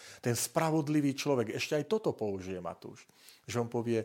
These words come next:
„Jozef bol človek spravodlivý a,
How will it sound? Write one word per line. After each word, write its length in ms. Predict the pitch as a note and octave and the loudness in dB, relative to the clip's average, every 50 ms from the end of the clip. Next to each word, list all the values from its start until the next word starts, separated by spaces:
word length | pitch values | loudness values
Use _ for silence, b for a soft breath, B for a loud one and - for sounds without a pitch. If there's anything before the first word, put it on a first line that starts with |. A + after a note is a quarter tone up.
| B B B B B B B A2+ | B B B B B B B 0
„Jozef 480 | A#2 D#3+ F#3 F3+ E3 E3 D3 B2 G#2 | 2 2 2 4 4 4 4 4 2
bol 240 | F#2+ B2 C3 C#3 C3+ | 2 2 2 4 2
človek 480 | C3 - - A#2 A#2+ A#2+ A#2 A2 G#2+ - | -2 -2 -2 0 0 0 0 -2 -4 -4
spravodlivý 1040 | - - - _ - F#2+ F#2+ G2+ F#2 F#2 F#2 F2 F2 E2+ E2+ E2 E2+ E2 F2 F2+ - - | -6 -6 -4 _ -2 -2 -2 -2 -2 -4 -6 -8 -8 -10 -10 -10 -10 -12 -14 -14 -14 -12
a, 240 | - F2 F2 E2+ | -10 -10 -10 -10